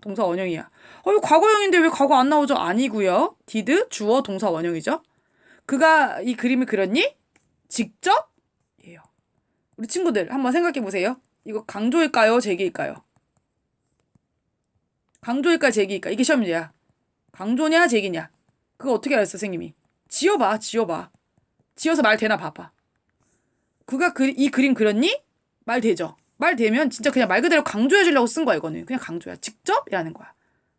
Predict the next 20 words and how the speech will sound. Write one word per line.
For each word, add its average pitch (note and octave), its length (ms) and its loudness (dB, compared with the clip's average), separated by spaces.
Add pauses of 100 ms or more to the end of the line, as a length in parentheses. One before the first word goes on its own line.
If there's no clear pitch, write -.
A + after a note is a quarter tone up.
(140)
알겠죠? - 340 -16 (760)
말이 A#3 280 -2
안 F#3 180 -2
돼. C4 180 2
만약에 A3 260 0
지어서 D4+ 260 2
말이 G3 180 4
안 E3+ 140 -4
돼. F#3 340 -4 (180)
예를 A3+ 140 -4
들어 F#3+ 140 -8
봐봐. A#3+ 240 -6 (920)
예를 G#3 160 -2
들어서, F3 400 -8 (1200)
예를 G3 180 -6
들어서 E3+ 300 -10 (1200)
다른 F#3 160 -12
색깔로 E3+ 260 -10
해볼까? A#3+ 280 -14 (2250)
음, - 240 -20